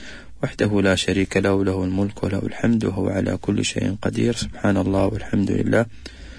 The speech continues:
ولا إله إلا الله والله أكبر ولا حول ولا قوة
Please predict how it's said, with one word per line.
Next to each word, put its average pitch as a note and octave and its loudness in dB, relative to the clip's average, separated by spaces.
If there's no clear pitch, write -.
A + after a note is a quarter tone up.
ولا A#2 4
إله G#2 2
إلا G2 0
الله G2+ 2
والله G2 2
أكبر D3 0
ولا G2 2
حول G2 2
ولا F#2+ 2
قوة G#2+ 0